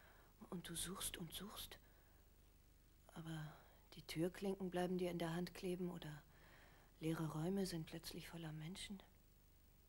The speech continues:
oder die Fahrkarte ist aus deiner Handtasche verschwunden oder der Bahnsteig hat sich in Luft aufgelöst. Und du kannst dir das, was du tust, nicht eingestehen, weil du dich schämst.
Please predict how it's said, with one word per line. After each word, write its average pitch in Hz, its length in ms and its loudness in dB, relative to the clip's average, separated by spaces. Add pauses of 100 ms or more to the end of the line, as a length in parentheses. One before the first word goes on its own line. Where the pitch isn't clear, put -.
(540)
oder 160 220 -4
die 151 140 -8
Fahrkarte 190 540 -2
ist - 160 -4
aus 185 120 -2
deiner 180 240 4
Handtasche 185 360 4
verschwunden 190 540 2 (320)
oder 165 140 4
der 170 100 8
Bahnsteig 180 460 8
hat 180 100 0
sich 185 140 -2
in 185 80 2
Luft 190 240 0
aufgelöst. 185 560 0 (1600)
Und 196 160 -8
du - 60 -12
kannst 190 260 -2
dir 190 100 0
das, 190 220 -2
was - 140 -4
du 196 80 -2
tust, - 320 -2
nicht 185 200 -6
eingestehen, 165 600 2
weil 156 100 -6
du 165 120 -8
dich - 200 -2
schämst. 165 540 0